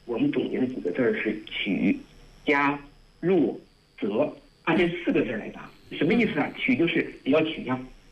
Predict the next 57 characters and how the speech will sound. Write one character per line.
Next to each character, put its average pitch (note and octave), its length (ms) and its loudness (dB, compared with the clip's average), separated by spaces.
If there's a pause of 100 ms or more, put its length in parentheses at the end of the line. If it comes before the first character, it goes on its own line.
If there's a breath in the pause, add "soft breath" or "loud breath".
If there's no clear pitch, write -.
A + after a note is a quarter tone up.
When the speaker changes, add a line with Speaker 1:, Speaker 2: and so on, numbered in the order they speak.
(120)
Speaker 2:
嗯。 F#3 320 2 (120)
Speaker 1:
啊， B2 200 -6 (400)
加 G#3+ 220 4
是 - 260 -2 (240)
加 D3+ 200 2
什 - 120 0
么 C3 80 4
样 D3 100 6
的 C#3+ 60 6
试 D#3 220 2
剂。 F3+ 260 2 (160)
Speaker 2:
嗯。 F3+ 320 2 (240)
Speaker 1:
弱 B3+ 300 4
是， A2 280 -2 (200)
哎， C3+ 200 -6 (120)
如 C#3 260 4
果 D3+ 160 2
出 - 180 -2
现 A#2 220 0
什 G2+ 100 -8
么 A2+ 120 -2
什 G2+ 100 -8
么 A2+ 80 -4 (100)
现 - 240 0
象。 G2 80 -8 (300)
Speaker 2:
嗯。 G3+ 260 4
Speaker 1:
则 C3+ 220 2
是 - 320 -2 (720)
它 C3 120 0
的 A#2 120 4 (100)
结 A2 100 2
论 D#3 160 4
是 D#4+ 140 0
什 - 80 -6
么。 - 80 -16 (540)
Speaker 2:
嗯。 B3 160 4
Speaker 1:
啊， B3+ 160 4
你 F3 80 4
就 D3+ 100 4
按 F#3 160 2
照 F3 60 4
这 E3 120 2
么 D3 120 4
几 - 160 -4
个 A2 80 -6
字 B2+ 100 -2
儿 B2 60 0
来 G#2+ 140 -4
答 - 200 -10
题， - 60 -12 (200)
它 - 80 -14
是 - 100 -10
比 - 100 -8
较 - 80 -8 (180)
规 B2+ 160 2
范 B2+ 160 -2
的。 - 180 -14